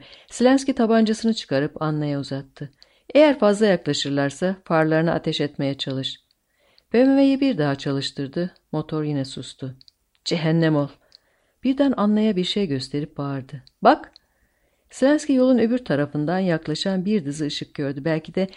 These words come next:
en çok üç araç, yaklaşık bir kilometre ötede, belki de daha yakın.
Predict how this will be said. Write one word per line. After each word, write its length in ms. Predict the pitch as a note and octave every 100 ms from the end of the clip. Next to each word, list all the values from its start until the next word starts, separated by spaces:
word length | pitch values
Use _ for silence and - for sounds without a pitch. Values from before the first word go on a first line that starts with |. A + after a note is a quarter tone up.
| - -
en 200 | B3 A#3
çok 240 | A3 G#3+
üç 200 | F#3 -
araç, 360 | C#3 D3+ F#3 -
yaklaşık 500 | G3+ G#3 A3+ - -
bir 180 | C4+
kilometre 460 | C4+ F3+ F3+ F#3 F3+
ötede, 440 | C#3+ C#3+ F3 G3 -
belki 320 | G3 D#3+ D3
de 120 | F3
daha 200 | E3 D3+
yakın. 360 | C#3+ C3+ D3 C#3